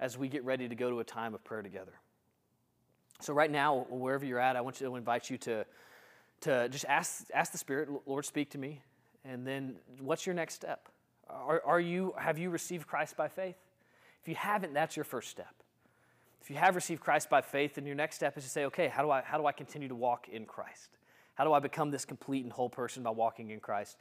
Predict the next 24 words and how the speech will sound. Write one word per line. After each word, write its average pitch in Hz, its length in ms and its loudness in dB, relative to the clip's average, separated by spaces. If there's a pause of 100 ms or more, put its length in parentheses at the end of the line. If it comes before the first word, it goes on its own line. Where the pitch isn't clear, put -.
(260)
Do - 80 -4
you 156 80 2
need 160 60 2
to 151 60 6
live 156 200 6
by 147 140 10
faith 151 340 2
in 147 80 -6
a 147 60 -6
certain 147 240 -4
area, 139 260 4
really 139 220 2
base 131 280 -2
your 131 120 -4
life 123 260 2
on 120 80 -8
what 123 160 -4
God 113 160 0
has 113 80 -8
said 120 240 -4
and 110 80 -10
who 120 120 -10
He 113 200 -8
is? 113 300 -6